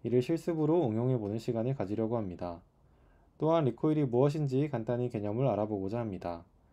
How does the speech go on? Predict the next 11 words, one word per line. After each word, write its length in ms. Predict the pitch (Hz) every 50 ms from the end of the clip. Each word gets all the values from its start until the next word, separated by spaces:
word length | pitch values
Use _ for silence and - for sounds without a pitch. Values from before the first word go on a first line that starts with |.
| _ _ _ _ _
그러면 480 | - 120 120 117 131 147 170 185 185 185
바로 260 | - 104 117 135 143
시작하도록 600 | 139 151 170 180 175 - 139 120 117 127 131 -
하겠습니다. 640 | 139 131 123 - - 95 90 85 - 87 82 82 87 - _ _ _ _ _ _ _ _ _ _ _ _ _ _ _ _ _ _ - - - - - _ _ _ _ _ _ _ _ _ - - _ _ _ _ _ _ _ _ _ _ _ _ _ _ _ _
첫 140 | - - 170
번째로 480 | 180 196 190 185 180 170 160 165 165 160
컴포넌트에 680 | - 185 185 185 196 190 185 180 180 - 160 156 147
대한 220 | 139 123 120 123
개념을 340 | 120 117 107 107 113 127 131
알아야 280 | 101 92 101 107 117 117
합니다. 460 | 110 95 90 82 95 92 87 87